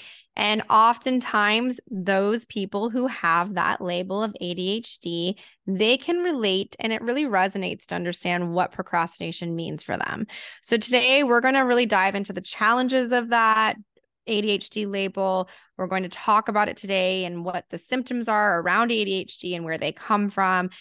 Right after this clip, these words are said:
And we're not saying that it doesn't exist, because the challenges that someone with A D H D as their label is very real, and we understand that. But we wanna talk about how to diminish that everyday challenge of those symptoms,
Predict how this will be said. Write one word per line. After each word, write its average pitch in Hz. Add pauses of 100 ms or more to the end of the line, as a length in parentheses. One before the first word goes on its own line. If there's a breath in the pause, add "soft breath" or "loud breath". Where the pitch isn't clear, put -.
(200 loud breath)
And 202
we're 226
not 381
saying 330
that 311
it 269
doesn't 240
exist, 190
because 202
the 208
challenges 294
that 262
someone 226
with 202
A 208
D 208
H -
D 190
as 180
their 185
label 190 (100)
is 196
very 180
real, -
and 180
we 196
understand 180
that. 214 (380 loud breath)
But 220
we 254
wanna 330
talk 233
about 214
how 220
to 240
diminish 185
that -
everyday 185
challenge 185 (220)
of 185
those 220
symptoms, 240